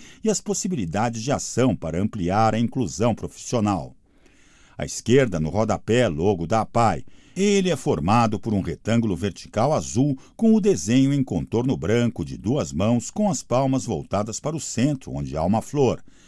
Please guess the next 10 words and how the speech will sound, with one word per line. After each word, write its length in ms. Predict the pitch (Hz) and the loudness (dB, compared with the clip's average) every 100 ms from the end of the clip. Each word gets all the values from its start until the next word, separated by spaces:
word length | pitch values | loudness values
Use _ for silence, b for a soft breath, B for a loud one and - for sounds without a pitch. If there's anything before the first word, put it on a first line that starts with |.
| b b b | b b b
Acima 500 | - - 107 120 107 | -14 -6 4 4 4
do 100 | 92 | 2
desenho 460 | 85 69 90 120 92 | -2 -4 0 0 0
Instituto 680 | 87 73 - 135 127 - 71 | -4 -10 0 2 2 -4 -10
e 60 | |
abaixo 520 | 69 64 107 110 - 76 | -10 0 2 2 -2 -8
apai 320 | - 101 110 | -4 -2 -2
de 80 | 107 | -4
São 220 | - 123 | -2 -2
Paulo, 480 | - 107 110 113 | 2 4 4 2